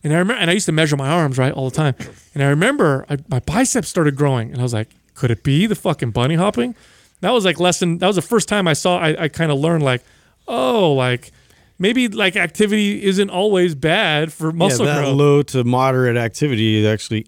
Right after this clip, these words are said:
Speaker 2: aids in recovery even more effectively.
Speaker 1: Absolutely.
Speaker 2: Yeah, and that, that blood flow and everything else involved is, like, super important. I think it is. It does feed into that. If you think, if you're just pounding the parasympathetic is the way to,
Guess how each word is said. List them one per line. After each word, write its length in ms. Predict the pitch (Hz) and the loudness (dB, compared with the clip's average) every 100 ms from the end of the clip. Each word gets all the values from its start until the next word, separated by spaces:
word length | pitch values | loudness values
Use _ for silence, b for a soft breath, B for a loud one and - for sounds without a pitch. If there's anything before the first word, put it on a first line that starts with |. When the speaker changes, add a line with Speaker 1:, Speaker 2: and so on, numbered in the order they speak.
| - | -2
Speaker 2:
aids 340 | 147 131 123 | 0 0 0
in 140 | 117 113 | 0 0
recovery 480 | 107 135 120 117 120 | 0 0 0 0 0
even 220 | 110 110 | 0 0
more 180 | 110 107 | 0 0
effectively. 540 | - 151 - 98 95 | -2 -6 -6 -6 -2
Speaker 1:
Absolutely. 500 | 220 - 220 226 143 | -2 -2 -2 0 0
Speaker 2:
Yeah, 180 | 127 113 | 2 0
and 140 | 110 | 0
that, 260 | 117 113 110 | -2 -4 -4
that 200 | 117 101 | -6 -4
blood 300 | 123 139 139 | -2 -2 -2
flow 300 | - 123 120 | -2 0 0
and 60 | 120 | 0
everything 280 | 117 120 135 | -2 0 0
else 240 | 131 - | -2 -2
involved 480 | 110 101 131 131 104 | -4 0 0 0 0
is, 220 | 107 104 110 - | 0 -2 -6 -6
like, 240 | 107 107 | -4 -4
super 260 | - 160 123 | -4 -2 -2
important. 520 | 104 135 165 113 101 | 0 0 0 -2 -6
I 120 | 113 | -2
think 280 | 143 170 - B B B | 0 0 -4 B B B
it 140 | 160 170 | -4 0
is. 200 | 214 135 | 2 0
It 100 | 123 | 0
does 220 | 180 170 | 0 0
feed 280 | - 170 160 | -2 0 2
into 260 | 170 - | 0 0
that. 160 | 123 120 | 0 0
If 80 | 107 | 0
you 100 | 113 | -2
think, 320 | - 143 - | 0 0 0
if 80 | 107 | -4
you're 120 | 120 | -2
just 260 | 123 139 - | 0 -2 -2
pounding 440 | 135 135 127 123 | -2 0 0 -2
the 60 | 107 | -4
parasympathetic 960 | - 135 123 143 123 113 143 131 127 | -2 0 0 -2 -4 -2 0 0 -2
is 200 | 120 113 | -4 -4
the 80 | 120 | -4
way 360 | 123 131 127 120 | -2 0 0 0
to, 280 | - 120 | 0 0